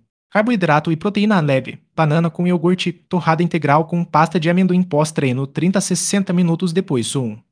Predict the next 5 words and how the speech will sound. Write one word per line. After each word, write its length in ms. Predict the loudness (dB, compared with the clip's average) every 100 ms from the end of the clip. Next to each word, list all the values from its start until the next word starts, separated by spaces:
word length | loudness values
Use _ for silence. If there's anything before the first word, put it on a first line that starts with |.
| _ _
Proteína 460 | -4 -2 0 2 0
e 60 | -2
carboidrato 640 | -2 -2 0 0 2 0 -2
para 200 | -2 0
recuperar. 640 | 0 -2 0 0 0 -4